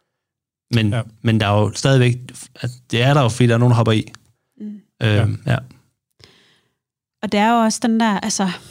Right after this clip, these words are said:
Speaker 1: altså, det er også den her med, som du siger, det der med, Instagram spiller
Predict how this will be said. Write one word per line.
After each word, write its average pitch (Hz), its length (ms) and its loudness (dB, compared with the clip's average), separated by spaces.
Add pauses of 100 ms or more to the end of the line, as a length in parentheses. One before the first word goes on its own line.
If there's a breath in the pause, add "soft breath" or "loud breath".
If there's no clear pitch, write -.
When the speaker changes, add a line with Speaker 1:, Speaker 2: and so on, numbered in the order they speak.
(1000 loud breath)
Speaker 1:
altså, 202 260 -2 (480)
det 233 80 0
er 226 100 2
også 240 320 0
den 240 140 0
her 233 180 0
med, 220 220 0
som 220 180 -2
du 208 80 -2
siger, 220 200 -4
det 220 140 -4
der 208 120 0
med, 202 240 0
Instagram 214 520 -2
spiller 196 340 -4